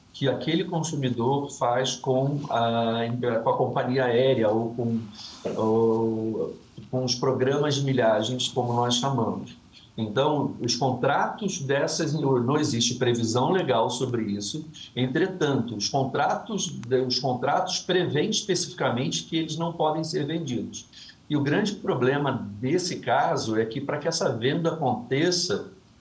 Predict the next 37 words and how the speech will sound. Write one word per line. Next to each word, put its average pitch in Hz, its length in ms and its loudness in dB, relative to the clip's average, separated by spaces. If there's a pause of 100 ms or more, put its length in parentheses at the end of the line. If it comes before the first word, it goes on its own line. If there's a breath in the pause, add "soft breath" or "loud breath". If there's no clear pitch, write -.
(140)
tem 143 100 2
uma 170 160 2
questão 180 380 0
de 165 80 -2
segurança 165 680 2
do 135 120 -2
consumidor 131 720 0
que 170 80 -2
acaba 151 360 0
sendo 151 320 -2
negligenciada, 160 1040 0 (420)
porque 240 180 0
ele 185 140 4
precisa 196 480 0
passar 196 400 2
o 156 80 2
login 160 460 2
e 247 60 -4
a 233 60 2
senha 165 380 0
dele 120 300 4
no 120 160 2
programa 135 440 2
de 196 140 0
milhagem 165 640 0 (400)
para 151 100 0
que 170 100 0
aquela 196 320 0
empresa 143 600 0
de 117 140 -6
milhas 196 800 -2
que 131 280 -4 (100)
compra 151 320 -2
e 123 60 0
vende 123 400 -2
milhas 180 460 0
possa 170 500 0